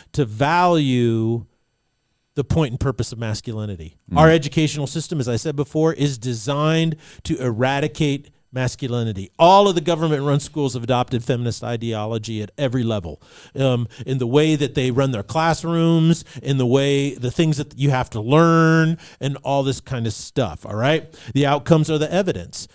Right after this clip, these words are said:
Speaker 1: You know, fifty, I was just looking today, in twenty twenty-two, the Nation's report card, which is the gold standard for ranking,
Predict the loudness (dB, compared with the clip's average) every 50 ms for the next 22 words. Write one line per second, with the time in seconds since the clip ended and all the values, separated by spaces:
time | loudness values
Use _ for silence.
0 | _ _ -4 0 0 0 0 -2 -2 0 0 0 2 0 -4 -4 -2 0 0 0
1 | 0 -2 -6 -8 -6 -4 -4 -4 -4 -2 0 0 0 0 -2 -6 -10 -20 -20 _
2 | _ _ _ _ _ -6 -4 -2 -2 -2 -4 -6 -4 -2 0 0 0 -2 -2 -2
3 | -2 -2 -2 -4 -4 -4 -2 -2 0 0 0 -2 -2 -6 -14 _ _ _ -6 -4
4 | -2 0 0 0 0 -2 -6 -6 -6 -8 -6 -4 -4 -4 -4 -4 -2 -2 -2 0
5 | 0 0 0 -2 -2 -2 -6 -6 -6 -6 -4 -2 -2 0 2 2 4 4 4 4
6 | 2 -2 -6 -4 -2 -2 0 0 -2 -2 -4 -6 -6 -4 -2 0 0 0 0 0
7 | 0 0 0